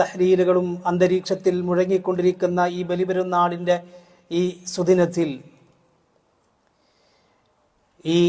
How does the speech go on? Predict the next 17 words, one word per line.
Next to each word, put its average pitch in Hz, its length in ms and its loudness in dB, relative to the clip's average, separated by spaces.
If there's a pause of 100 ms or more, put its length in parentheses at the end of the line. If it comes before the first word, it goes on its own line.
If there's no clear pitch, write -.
(200)
ഈദ് 175 200 4
മുസല്ലയിൽ 175 540 2
ഒരുമിച്ച് 180 420 0
കൂടിയ 175 380 0
മുഴുവൻ 175 400 2
ആളുകൾക്കും 170 500 0 (2000)
ഈദാശംസകൾ 165 840 4 (180)
കൈമാറുകയാണ്. 165 840 4 (380)
തഖബ്ബലല്ലാഹു 156 1000 4
മിന്നാ 160 300 0 (460)
വ - 20 4 (140)
മിൻകും. 151 320 -8 (2500)
അല്ലാഹു 170 380 6
സുബ്ഹാനഹു 185 540 6
വ 190 40 6 (100)
തആല 180 300 10 (840)
നമ്മുടെ 180 240 6